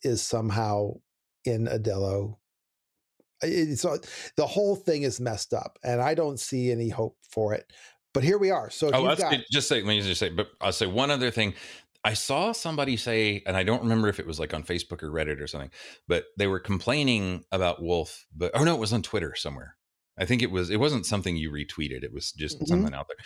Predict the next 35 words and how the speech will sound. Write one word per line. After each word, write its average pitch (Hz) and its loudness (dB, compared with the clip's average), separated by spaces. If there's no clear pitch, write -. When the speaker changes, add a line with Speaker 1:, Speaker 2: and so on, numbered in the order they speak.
Speaker 2:
But, 92 2
um, 85 0
it 107 -4
was 98 -4
that 95 2
they 101 2
thought 120 0
that 104 0
a 95 2
lot 92 4
of 110 2
Wolfe's 90 -4
stranger 113 2
stories 82 0
weren't 110 2
really 98 0
puzzles 98 0
meant 92 -2
to 90 -6
be 78 -8
solved, 107 0
or 90 2
that 87 2
he 104 -2
didn't 131 0
necessarily 95 -2
know 104 0
what 90 0
was 80 -4
going 85 -4
on, 80 -2
but 90 -4
he 95 -12
was 95 -6
just 92 -6